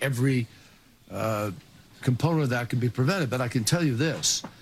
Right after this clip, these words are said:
Right now, we are not seeing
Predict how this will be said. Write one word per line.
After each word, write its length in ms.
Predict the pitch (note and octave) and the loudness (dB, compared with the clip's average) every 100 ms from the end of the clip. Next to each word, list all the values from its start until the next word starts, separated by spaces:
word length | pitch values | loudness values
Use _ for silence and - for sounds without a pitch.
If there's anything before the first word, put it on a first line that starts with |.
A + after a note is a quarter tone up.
| - - - - - - - | -20 -20 -20 -20 -20 -12 0
Right 280 | C#3 E3+ D3 | 2 2 2
now, 500 | D3 F3 E3 C#3 C3+ | 2 2 0 0 2
we 180 | C3+ | 2
are 100 | C3 | 2
not 400 | B2 C3 E3+ E3+ | 4 2 2 0
seeing 600 | - - A#2 G2 G#2+ A#2+ | 0 2 0 0 -2 -4